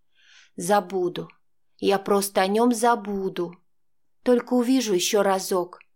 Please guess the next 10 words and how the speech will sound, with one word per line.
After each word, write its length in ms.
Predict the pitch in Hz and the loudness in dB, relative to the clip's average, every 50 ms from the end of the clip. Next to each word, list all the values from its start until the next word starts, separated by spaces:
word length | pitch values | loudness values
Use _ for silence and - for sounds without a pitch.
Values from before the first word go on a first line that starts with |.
| _ _ _ | _ _ _
Отдам 500 | - 208 208 202 185 233 233 233 226 202 | -4 -4 -2 0 0 2 2 2 2 2
долг", 420 | 233 220 190 180 175 - - - - _ _ _ _ _ _ _ _ _ _ _ _ - | 2 2 2 0 -4 -8 -12 -20 -20 _ _ _ _ _ _ _ _ _ _ _ _ -6
проронила 580 | - 185 180 175 180 180 185 190 190 190 180 175 | -4 -2 -2 0 -2 -2 -2 -4 -4 -4 -4 -4
вновь 380 | 165 180 185 196 202 190 - - | -4 -4 -2 -4 -4 -4 -6 -8
негромко, 800 | 185 175 160 170 175 208 226 254 254 254 254 - 247 233 254 - | -6 -4 -2 -2 0 2 4 4 4 2 0 -2 -4 -4 -4 -4
убеждая 600 | 214 196 170 180 175 160 160 190 185 190 196 190 | -8 -6 -4 -6 -6 -4 -2 -2 -2 0 -2 -4
себя. 580 | - - - 180 156 156 156 156 156 165 - _ _ _ _ _ _ _ _ _ _ _ _ _ _ - - _ | -6 -8 -8 -6 -4 -4 -4 -4 -4 -6 -10 _ _ _ _ _ _ _ _ _ _ _ _ _ _ -20 -18 _
"Или 240 | - 202 196 208 | -4 0 0 2
же 140 | 202 202 220 | 2 2 2
обманывая. 800 | 208 214 208 208 220 202 185 170 160 160 156 156 156 156 151 - | 2 2 2 2 0 0 0 0 -4 -8 -12 -14 -16 -20 -20 -20